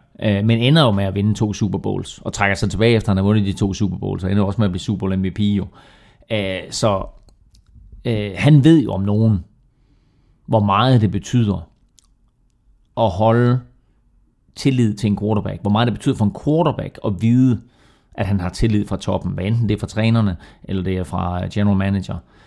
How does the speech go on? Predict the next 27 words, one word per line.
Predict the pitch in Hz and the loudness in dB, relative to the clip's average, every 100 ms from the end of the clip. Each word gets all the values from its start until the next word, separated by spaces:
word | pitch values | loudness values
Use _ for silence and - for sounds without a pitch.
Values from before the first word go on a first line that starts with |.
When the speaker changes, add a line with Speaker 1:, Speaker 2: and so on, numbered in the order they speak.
| - - _ - | -20 -20 _ -6
Speaker 2:
Øhm, | 95 92 92 90 92 90 87 - _ _ _ _ _ _ | -4 -6 -8 -8 -10 -10 -14 -16 _ _ _ _ _ _
og | 110 | -4
jeg | 107 | -2
tror, | - 143 127 | 2 2 2
at | 107 | 0
der | 107 | 0
er | |
noget, | 107 117 131 123 | 2 4 4 2
altså, | 101 - | -4 -6
selvom | 139 123 | -2 0
Manning | 101 117 120 104 | 2 2 2 2
jo, | 98 92 - | 0 -6 -8
øh, | 104 | -8
er | - - | -8 -6
så | 117 | -4
gammel | 110 113 120 | -2 0 0
i | 107 | -2
går, | 110 117 | -4 -4
ikke? | 98 | -2
Han | 95 | -2
har | 107 | -2
været | 113 | -2
i | |
ligaen | 120 110 | -2 -2
siden | 92 107 | -2 0
nitten | 107 104 | 2 4
otteoghalvfems, | 104 110 92 95 95 - | 4 2 -2 -4 -6 -8